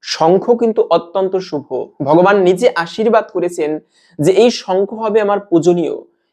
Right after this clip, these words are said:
এই শঙ্খ জগতে পূজনীয় হবে। এবং যেখানে শঙ্খধ্বনি হয়, সেখানে যতদূর পর্যন্ত সেই শঙ্খধ্বনি পৌঁছায়, তার ভিতরে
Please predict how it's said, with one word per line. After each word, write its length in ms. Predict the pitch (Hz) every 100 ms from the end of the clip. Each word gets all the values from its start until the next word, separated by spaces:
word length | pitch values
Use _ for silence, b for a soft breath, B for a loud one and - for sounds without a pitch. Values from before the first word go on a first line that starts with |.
| -
এই 140 | 185
শঙ্খ 360 | 208 208 202 208
জগতে 360 | 190 185 190
পূজনীয় 500 | 196 156 143 160 165
হবে। 340 | 151 143 113 - _ b b -
এবং 340 | 190 247 269 262 _ 147 131
যেখানে 440 | 151 175 233 269
শঙ্খধ্বনি 720 | - 196 185 190 269 285 226
হয়, 380 | 180 151 98 78 - _ -
সেখানে 540 | - 180 214 208 180
যতদূর 500 | 151 160 165 214 247
পর্যন্ত 400 | 247 220 254 233
সেই 200 | 240 247
শঙ্খধ্বনি 760 | 233 208 196 214 175 - 190 240
পৌঁছায়, 640 | 196 156 - 143 175 277 _ b b b _
তার 260 | 185 208 226
ভিতরে 800 | 151 156 160 220 254 160 165